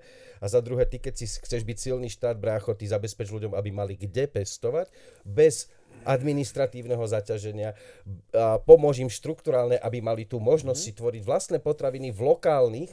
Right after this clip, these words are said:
Speaker 1: oblastiach pre komunitných. To je tvoja úloha. Zabezpečiť im, že si môžu vypestovať sami. A tým sa ochránia pred monopolom potravinových reťazcov. To je cesta. A nie diktovať monopolu, že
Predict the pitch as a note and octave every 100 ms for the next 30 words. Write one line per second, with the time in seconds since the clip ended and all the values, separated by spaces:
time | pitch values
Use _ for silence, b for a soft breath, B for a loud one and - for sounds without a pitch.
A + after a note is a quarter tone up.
0 | - - A#2 A2 A#2+ - D#3+ A#2+ - B2
1 | B B C#3+ B2 C3+ C#3 - F3+ G#3 B
2 | B B - G3+ C4 - D3 C3 A#2+ A2
3 | G#2 A#2+ E3+ A#3+ - G3+ G3 G#3 - b
4 | b b C#3+ E3+ C#3 C3+ C#3 C3 B2+ A#2+
5 | - A2+ - G#2+ F#2+ - G2 C3 D#3+ -
6 | C#3 D#3 E3 D3+ D3 - D3 - - A#2+
7 | D3 D#3 D3 C#3+ C#3+ A#2+ B2+ B2+ C3+ C3+
8 | C#3 F3+ F#3+ E3+ - G2 - A3+ C4 -
9 | C#3 - A2 B B A#2+ E3+ A#2 A#2 A#2+
10 | A2+ A2 - B2 A#2+ C3+ B2+ C3+ B2+ C3
11 | A2+ A2+